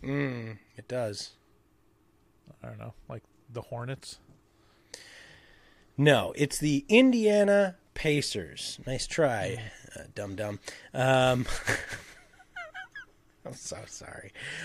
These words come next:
Speaker 1: What is Michael Jordan?
Speaker 2: This, I'm gonna love, if anyone knows about sports, like, it's gonna be comical because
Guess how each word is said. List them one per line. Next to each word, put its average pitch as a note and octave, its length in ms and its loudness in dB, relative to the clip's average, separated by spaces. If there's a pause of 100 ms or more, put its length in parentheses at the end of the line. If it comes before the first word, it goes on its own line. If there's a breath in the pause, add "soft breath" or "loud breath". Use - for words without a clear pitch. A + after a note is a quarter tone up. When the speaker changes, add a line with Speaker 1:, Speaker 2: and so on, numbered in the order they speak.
Speaker 1:
What G3+ 240 10
is G#3 240 8
Michael F3 360 6
Jordan? D3 560 6
Speaker 2:
This, - 120 -10
I'm F#3+ 200 4
gonna A3 160 8
love, F#3 260 8
if E3 140 4
anyone G#3 360 6
knows E3 380 8
about C#3+ 460 2
sports, C3+ 480 2
like, C3 200 0
it's D3 160 -4
gonna F3+ 180 2
be D3 120 0
comical D3 500 2
because C3+ 240 0